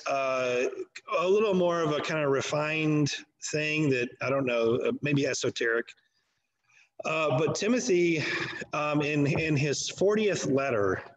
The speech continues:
of, out of the two hundred, it's called Letter forty, um, he is seen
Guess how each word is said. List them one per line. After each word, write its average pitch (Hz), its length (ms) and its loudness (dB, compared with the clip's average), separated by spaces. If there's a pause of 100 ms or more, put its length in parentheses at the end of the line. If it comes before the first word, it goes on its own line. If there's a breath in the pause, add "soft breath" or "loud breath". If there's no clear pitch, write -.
(160)
of, 131 160 0
out 135 160 0
of 131 80 0
the 127 80 0
two 135 200 0
hundred, 110 460 0
it's - 140 -12
called 117 200 -2
Letter 113 240 2
forty, 107 480 0 (920)
um, 135 420 0
he 196 380 0
is 160 440 0 (200)
seen 151 760 0